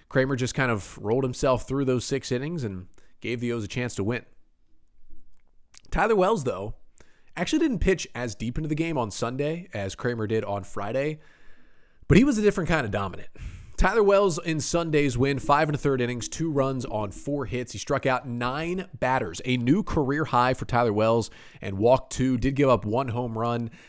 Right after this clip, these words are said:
That was the swing that took him out of the game. It was a two-run homer he allowed to Blake Sabol with one out in the fifth inning. That was the final batter he faced as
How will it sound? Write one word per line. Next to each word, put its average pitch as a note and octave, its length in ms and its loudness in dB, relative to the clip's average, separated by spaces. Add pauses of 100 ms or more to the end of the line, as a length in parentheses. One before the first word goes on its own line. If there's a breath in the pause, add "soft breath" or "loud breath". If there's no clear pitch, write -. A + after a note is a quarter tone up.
That E3+ 160 4
was E3+ 80 4
the C#3+ 100 4
swing D3+ 280 0
that A#2+ 120 -4
took - 260 2
him C#3+ 220 0
out B2 140 -2
of A#2 80 -2
the G2+ 80 -2
game. A2 420 -2 (220 loud breath)
It - 40 -6
was G#2+ 100 0
a G2+ 40 -4
two-run D#3 340 6
homer C3 260 2
he A#2+ 120 0
allowed A#2 280 4
to G#2+ 60 0
Blake A2+ 260 2
Sabol A#2 520 0 (200 soft breath)
with A2 160 -2
one A#2+ 200 2
out A#2 220 0
in A#2 80 -6
the F#2+ 80 -4
fifth - 300 -2
inning. A2+ 200 2
That A#2 120 -4
was G#2+ 80 -6
the - 80 -6
final B2+ 340 0
batter G#2+ 320 2
he F#2 140 -6
faced G#2+ 400 -2
as F#2 160 -8